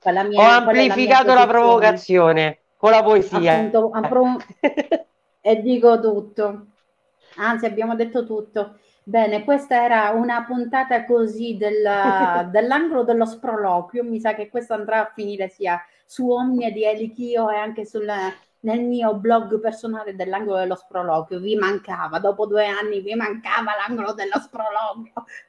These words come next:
Speaker 1: Quindi, per chi volesse recuperare la puntata, o su questa pagina, o su pagina di Elichio che taggerò, o sempl-, semplicemente seguiteci sui nostri canali YouTube.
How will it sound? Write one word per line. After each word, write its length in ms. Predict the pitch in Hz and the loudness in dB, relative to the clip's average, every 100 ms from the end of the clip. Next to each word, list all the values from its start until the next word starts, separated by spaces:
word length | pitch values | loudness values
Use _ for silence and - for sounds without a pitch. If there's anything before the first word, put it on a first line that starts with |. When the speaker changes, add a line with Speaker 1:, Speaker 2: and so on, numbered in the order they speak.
| _ - _ _ _ _ | _ -20 _ _ _ _
Speaker 1:
Quindi, 480 | 269 240 214 202 190 | -2 -2 -2 -4 0
per 140 | 277 | -2
chi 120 | 285 | 2
volesse 460 | 320 269 277 247 247 | 0 2 -2 -2 -2
recuperare 500 | 233 233 240 240 233 | 0 0 0 0 0
la 140 | 214 | 0
puntata, 600 | 202 226 214 208 170 185 - | -2 -6 -6 -4 -2 -4 -4
o 140 | 302 | -8
su 200 | 233 240 | -4 -6
questa 300 | 240 233 247 | -4 -4 -4
pagina, 600 | 226 170 180 226 262 330 359 - | -4 -8 -8 -6 -2 -2 -4 -14
o 140 | - 226 | -2 -2
su 240 | 226 233 | -2 -10
pagina 380 | - 226 220 220 | 0 0 0 -4
di 120 | 196 | -2
Elichio 640 | 196 196 - 220 214 202 196 | -4 -4 -10 -4 0 0 0
che 520 | 196 185 180 175 - _ _ | -4 -2 -2 -6 -10 _ _
taggerò, 520 | 214 190 208 170 202 | -2 0 -2 0 0
o 40 | |
sempl-, 440 | 311 302 277 302 240 | 0 -2 -4 -4 -8
semplicemente 600 | 285 311 302 339 339 339 | -6 -6 -4 -4 -2 -4
seguiteci 640 | 277 277 277 262 254 - 240 | -6 -8 -6 -4 -6 -8 -6
sui 120 | 233 | -4
nostri 340 | 226 240 226 | -6 -4 -6
canali 560 | 214 214 208 196 170 175 _ _ | -4 -6 -6 -8 -10 -12 _ _
YouTube. 760 | 202 226 214 220 165 156 170 180 | -4 0 0 -2 -8 -6 -6 -6